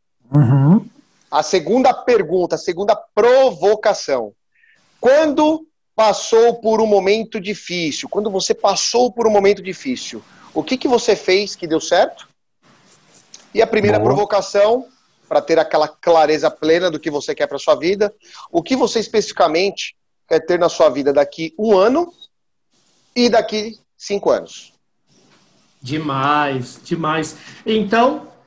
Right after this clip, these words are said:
Speaker 3: se sinta provocado, é uma provocação saudável, tá? É, a gente costuma falar que eu não preciso ser melhor do que o André, eu não preciso ser melhor do que o Fred, eu preciso ser melhor do que eu era ontem.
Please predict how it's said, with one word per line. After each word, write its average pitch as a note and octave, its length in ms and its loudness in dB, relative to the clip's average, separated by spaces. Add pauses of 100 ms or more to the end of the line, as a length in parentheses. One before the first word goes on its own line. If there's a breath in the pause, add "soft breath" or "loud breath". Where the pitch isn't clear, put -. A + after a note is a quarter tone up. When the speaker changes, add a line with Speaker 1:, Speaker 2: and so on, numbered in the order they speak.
Speaker 3:
se - 200 -8
sinta C4+ 380 0
provocado, G3 1080 -2
é F3 60 -4
uma G3+ 160 2
provocação F#3+ 640 -2
saudável, D3 760 -4 (200)
tá? D3 360 -4 (200)
É, D3 580 -2
a F#3 60 0
gente G3+ 240 -2
costuma G3 360 -2
falar F3+ 400 0
que G3+ 300 -2
eu G3+ 100 0
não A3 180 4
preciso A3 480 -4
ser G3 280 0
melhor F3+ 440 0
do G3+ 80 -8
que F#3+ 140 -4
o F3 140 2
André, D#3+ 600 -2 (240 loud breath)
eu F3 100 -4
não G3 180 0
preciso G3+ 360 -4
ser G3+ 200 -2
melhor F#3 340 0
do F3+ 100 -6
que G3 120 -4
o G3 80 0
Fred, D3 500 -6 (300 soft breath)
eu F#3 140 0
preciso G3+ 380 -2
ser G3+ 260 0
melhor A3+ 720 0
do G3+ 120 -6
que G#3+ 120 -4
eu G#3 120 4
era G#3+ 160 0
ontem. C3 440 -6